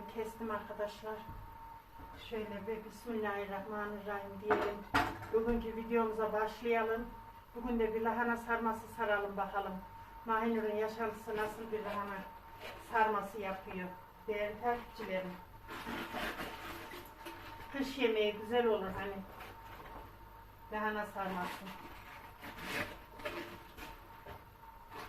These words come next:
Sizler neler yapıyorsunuz? Siz nasıl yemekler yapıyorsunuz değerli takipçilerim?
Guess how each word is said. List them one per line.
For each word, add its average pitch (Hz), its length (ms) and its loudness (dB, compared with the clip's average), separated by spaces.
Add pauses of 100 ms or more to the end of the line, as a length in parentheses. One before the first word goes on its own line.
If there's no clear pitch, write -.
(1400)
Sizler 240 380 4
neler 240 240 8
yapıyorsunuz? 208 640 0
Siz 220 200 -2
nasıl 262 380 0
yemekler 226 420 2
yapıyorsunuz 196 560 -4
değerli 208 300 2
takipçilerim? 202 720 -2